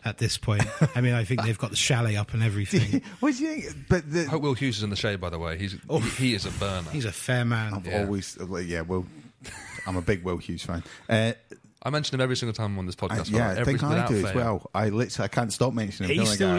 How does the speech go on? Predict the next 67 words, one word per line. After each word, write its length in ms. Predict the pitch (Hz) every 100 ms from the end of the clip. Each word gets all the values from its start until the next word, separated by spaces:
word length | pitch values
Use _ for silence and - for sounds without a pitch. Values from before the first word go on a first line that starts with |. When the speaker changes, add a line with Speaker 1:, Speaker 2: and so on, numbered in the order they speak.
| 90
Speaker 1:
looked 40 |
like 80 | -
Speaker 2:
I'm 40 | 113
a 40 |
Speaker 1:
a 20 |
good, 80 | 127
Speaker 2:
massive 400 | 123 147 - 104
fan 240 | - 95
of 60 | 95
Will 80 | 95
Speaker 1:
he 60 | 92
still 120 | 208
Speaker 2:
Hughes. 40 | 165
Speaker 1:
like 80 | 160
a 20 |
Speaker 3:
Get 160 | 143
Speaker 1:
really 120 | 139 165
Speaker 3:
him 80 | 156
on 100 | 151
the 60 |
Speaker 1:
good 100 | 139
busy 200 | 131 110 92
Speaker 3:
plane. 100 | 80
Speaker 1:
player 320 | 135 139 127
Speaker 3:
Get 100 | 113
Speaker 1:
against 300 | 127 113 123
Speaker 3:
him 100 | 131
Speaker 1:
Spurs, 180 | 120 120
Speaker 3:
on 80 | 117
the 60 |
Speaker 1:
actually. 200 | 113 120 110
Speaker 3:
plane 100 | 104
to 100 | 104
Russia. 300 | 101 - 107
Speaker 2:
On 300 | 110 110 107 117
the 240 | 98 101
plane. 400 | - 98 92 90
Well, 200 | 90 85 - -
uh, 60 | 95
there's 240 | 90 98
probably 240 | - 131 98
space 420 | - 101 113 -
now. 180 | 82 95 - -
I 40 |
think, 260 | - 110 101
don't 120 | 107
think, 220 | 101 87
I 80 | 98
think 160 | 123
Loftus-Cheek 720 | 110 107 - 92 - - 107 101
is, 260 | 87 - - - - -
is 260 | 98 95 90
the, 340 | 95 85 80 -
uh, 220 | 85 82
uh, 60 | 80
engine 380 | 92 95 90 85
room 260 | 85 82 - -
of 340 | 85 78 - - -
England. 320 | 101 101 85
Is 80 | 82
that 160 | 90 92
not 120 | 92
right? 180 | 104 117
Speaker 3:
He, 60 | -
I, 120 | 95 -
I 80 |
would. 160 | 95